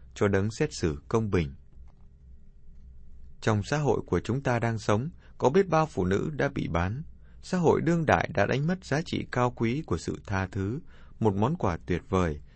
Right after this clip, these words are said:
chăm sóc vết thương, nền tảng cho hòa bình và sự sống chung giữa con người với nhau. Trong một xã hội, nơi mà sự tha thứ được xem như một điều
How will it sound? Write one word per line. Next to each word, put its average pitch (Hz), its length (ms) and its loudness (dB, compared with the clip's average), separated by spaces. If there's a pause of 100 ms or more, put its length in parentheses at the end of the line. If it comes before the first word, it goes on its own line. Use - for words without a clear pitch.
(180)
chăm 110 220 0
sóc 151 260 -6
vết 170 100 0 (100)
thương, 123 260 -2 (300)
nền 104 260 2
tảng 87 260 2
cho - 140 -2
hòa 113 200 2
bình 87 260 0 (300)
và 87 100 -2
sự - 200 -4
sống 104 280 -2
chung 101 280 0
giữa 131 160 -2
con 120 200 0
người 82 240 -2
với 98 240 0
nhau. 98 320 0 (1160)
Trong 139 200 2
một 85 140 0
xã - 160 0
hội, 113 240 4 (340)
nơi 165 140 6
mà 117 120 4
sự - 260 -2
tha 160 140 0
thứ 151 240 0
được 107 200 4
xem 151 280 0
như 160 100 -2
một 107 240 -2
điều 78 280 0